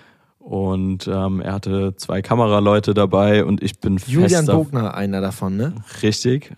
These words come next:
Speaker 1: auch sehr, sehr
Speaker 2: Geil.
Speaker 1: lieber Typ.
Speaker 2: Shoutout, sehr, sehr geiler Typ.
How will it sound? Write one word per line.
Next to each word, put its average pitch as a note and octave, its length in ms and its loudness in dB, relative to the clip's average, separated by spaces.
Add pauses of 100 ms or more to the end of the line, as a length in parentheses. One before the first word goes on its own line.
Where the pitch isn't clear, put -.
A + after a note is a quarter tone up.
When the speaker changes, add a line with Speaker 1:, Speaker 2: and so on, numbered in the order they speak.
Speaker 1:
auch G#2 300 -2
sehr, G#2+ 320 -2
sehr G#2+ 120 2
Speaker 2:
Geil. G#2 80 0
Speaker 1:
lieber G#2 200 2
Typ. A#2+ 260 -2 (560)
Speaker 2:
Shoutout, F#2 400 -8 (100)
sehr, F#2 140 -10
sehr F2 140 -8
geiler F2 240 -10
Typ. - 180 -16